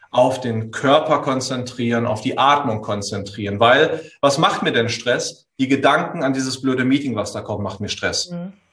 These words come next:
Speaker 1: In dem Moment, wo ich den Fokus, die Aufmerksamkeit auf meinen Atem, auf mich selber, auf den Spaziergang, auf die Natur,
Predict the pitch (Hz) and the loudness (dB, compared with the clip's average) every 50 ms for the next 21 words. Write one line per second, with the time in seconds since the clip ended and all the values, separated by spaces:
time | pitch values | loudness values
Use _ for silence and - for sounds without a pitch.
0 | _ _ _ _ _ - 143 139 139 156 - - 175 151 143 139 143 143 - 131 | _ _ _ _ _ 0 2 4 4 4 4 6 4 4 4 4 2 2 0 0
1 | 135 139 135 - - 135 127 127 123 - - - 269 262 - - 120 - - - | 0 0 0 0 -2 -2 -2 -2 -4 -4 -2 0 0 0 0 -2 -4 -4 -4 -2
2 | - 135 170 208 - - 123 110 107 - - 123 110 110 - 123 120 123 139 143 | 0 2 2 2 2 0 0 0 0 0 -2 -2 -2 -2 0 0 2 2 2 0
3 | - - 117 - - - - - - - 92 95 - - 127 127 131 131 131 117 | 0 0 -2 -2 -2 -6 -16 -20 -14 -10 -8 -6 -2 2 4 6 6 4 4 2
4 | 131 123 120 - - - 101 101 104 120 120 123 127 127 123 123 120 - - - | 0 -2 -2 -2 -4 -4 -8 -6 0 4 4 6 6 6 6 4 4 2 2 0
5 | 117 107 - - 113 - - - 143 139 135 131 131 117 117 - - - - 120 | -4 -8 -6 -4 -4 -4 -2 2 4 4 4 4 2 2 2 0 0 -2 -2 -4
6 | 107 107 107 107 107 - - 143 143 143 143 | -4 -2 -2 -4 -4 -4 -2 0 2 2 0